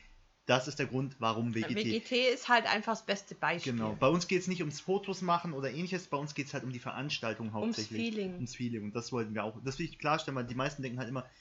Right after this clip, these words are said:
Speaker 1: es gibt halt die Leute, die brauchen diese Fotos, aber die interessieren uns nicht. Von uns gibt's keine Fotos großartig.
Speaker 2: Mhm.
Speaker 1: Ja? Außer wir machen sie halt selber. Au-, oder gut, ein, zweimal kam's ja auch vor, aber das war ja eine andere Sache. Gut, das wollten wir nur mal klargestellt haben hier,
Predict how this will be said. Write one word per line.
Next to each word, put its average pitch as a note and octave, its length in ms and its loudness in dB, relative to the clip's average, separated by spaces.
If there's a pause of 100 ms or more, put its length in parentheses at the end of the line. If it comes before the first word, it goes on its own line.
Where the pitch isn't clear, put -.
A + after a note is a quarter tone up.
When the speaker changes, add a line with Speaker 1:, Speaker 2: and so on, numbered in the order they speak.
(260)
Speaker 1:
es C3 140 -6
gibt G3+ 180 -4
halt F3 140 4
die E3+ 100 -2
Leute, F3 240 0
die D3 100 -8
brauchen D#3 320 4
diese D#3+ 220 0
Fotos, F3 340 -4
aber C#3 140 -2
die C3+ 160 -8
interessieren C#3+ 420 -4
uns C3 140 -6
nicht. A#2 100 -4
Von B2+ 140 -4
uns C3 120 -8
gibt's - 220 -12
keine C#3 260 -4
Fotos C3+ 360 -10
großartig. A#2 520 -6 (220)
Speaker 2:
Mhm. G#3+ 300 -8
Speaker 1:
Ja? C3 240 -8
Außer D3 300 2
wir D3 80 4
machen D3 180 2
sie C#3+ 120 0
halt C3 200 0
selber. A#2 320 -2 (140)
Au-, D3+ 180 4
oder C3+ 180 -4
gut, A#2+ 180 -4
ein, B2 200 -2
zweimal A#2 320 -2
kam's G#2+ 240 -4
ja G#2+ 80 -2
auch G#2 80 -4
vor, A2+ 240 -8
aber G#2 100 -8
das G#2+ 220 -12
war G#2+ 100 -2
ja G#2 160 -6 (260)
eine F3 120 0
andere B2+ 240 0
Sache. G#2+ 260 -6 (1080)
Gut, A#3 260 4
das G#3 140 6
wollten G#3+ 160 6
wir G3 80 4
nur G3 100 4
mal F3+ 120 6
klargestellt D3 640 2
haben A#2 240 6
hier, A2+ 180 0